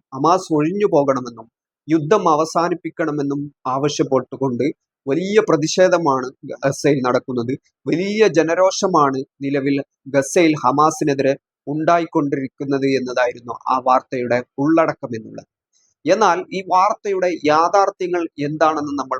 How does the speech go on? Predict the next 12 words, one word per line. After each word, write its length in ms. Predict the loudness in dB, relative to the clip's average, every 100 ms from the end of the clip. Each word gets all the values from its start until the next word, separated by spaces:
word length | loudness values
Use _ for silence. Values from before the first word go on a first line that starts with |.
| -6
പരിശോധിക്കുമ്പോൾ 840 | -6 -4 -2 0 -2 -4 -8 -12 -16 _ _ _
വളരെ 280 | 2 2 0
കൃത്യമായിട്ട് 840 | -2 -4 -2 -2 2 2 2 -4 -10 -8
ചില 220 | -2 0
കാര്യങ്ങൾ 520 | 2 2 2 -2 -6 -10 -10
പറയേണ്ടതായിട്ട് 840 | -6 0 0 0 0 0 -2 -6 -4
വരും. 240 | -4 -6 _ _ _ _ _
അത് 160 | 2 4 4 0 -8
ഇപ്രകാരമാണ്. 760 | -8 -2 2 2 0 -2 -8 _ _ -4
ഹമാസ് 480 | 0 4 4 2 -8 -16 -8
എന്നുള്ളത് 400 | -4 0 0 -2 -12 _ _ _
നിലവിൽ 380 | -2 0 0